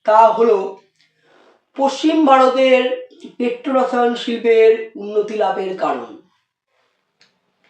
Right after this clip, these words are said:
এটা বারবার টেস্ট পেপারের, প্রত্যেকটা টেস্ট পেপারের পাতায় পাতায় আসছে প্রশ্নটা।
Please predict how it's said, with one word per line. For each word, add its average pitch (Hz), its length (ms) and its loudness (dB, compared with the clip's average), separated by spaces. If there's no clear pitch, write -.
এটা 262 220 0
বারবার 285 880 2
টেস্ট 254 200 -10
পেপারের, 240 380 0
প্রত্যেকটা 262 400 -6
টেস্ট 247 200 -4
পেপারের 247 300 -4
পাতায় 220 260 -2
পাতায় 196 240 -2
আসছে - 280 -10
প্রশ্নটা। 117 400 -16